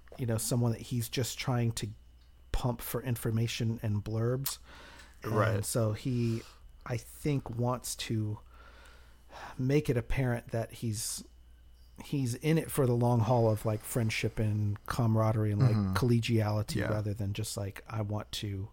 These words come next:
Speaker 2: Mm-hmm.
Speaker 1: use you like an industry person." I think
Speaker 2: Yeah,
Speaker 1: there's
Speaker 2: totally.
Speaker 1: a lot of that, like, posturing.
Speaker 2: Mm-hmm. Yeah. Yeah. Uh, this is the letter where we see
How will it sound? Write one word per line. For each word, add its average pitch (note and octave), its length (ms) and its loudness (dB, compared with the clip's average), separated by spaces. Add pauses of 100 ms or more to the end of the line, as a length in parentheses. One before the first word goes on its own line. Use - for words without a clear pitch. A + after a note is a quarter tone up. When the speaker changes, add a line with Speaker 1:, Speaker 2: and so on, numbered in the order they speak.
(140)
Speaker 2:
Mm-hmm. G2 140 -2 (500)
Speaker 1:
use A#2 520 4
you G2+ 220 2
like G2 240 -4
an G#2 100 -8
industry G2+ 460 -2
person." - 560 -10 (640)
I A#2+ 60 0
think A2+ 120 6
Speaker 2:
Yeah, - 60 2
Speaker 1:
there's C#3 140 6
Speaker 2:
totally. B2+ 140 4
Speaker 1:
a C3 40 6
lot C3+ 220 8
of A2+ 120 2
that, A2+ 180 2
like, G#2+ 240 -4
posturing. G2 640 -6 (960)
Speaker 2:
Mm-hmm. F#2+ 360 -2 (480)
Yeah. A#1+ 140 -4 (720)
Yeah. A#1 160 -6 (960)
Uh, A#2 220 6
this A#2 200 0
is C3 100 0
the C3 80 6
letter A#2 260 8
where A2+ 120 8
we A2 100 6
see G#2+ 600 2